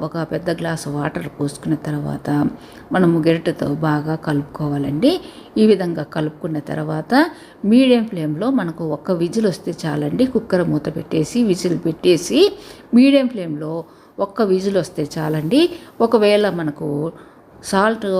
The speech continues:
అనేది లేదా కారం అనేది కొద్దిగా తక్కువ ఎక్కువలు ఉంటే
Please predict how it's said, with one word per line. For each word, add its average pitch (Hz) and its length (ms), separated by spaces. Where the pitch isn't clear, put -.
అనేది 156 380
లేదా 190 300
కారం 180 400
అనేది 151 320
కొద్దిగా 151 400
తక్కువ 170 380
ఎక్కువలు 156 460
ఉంటే 143 240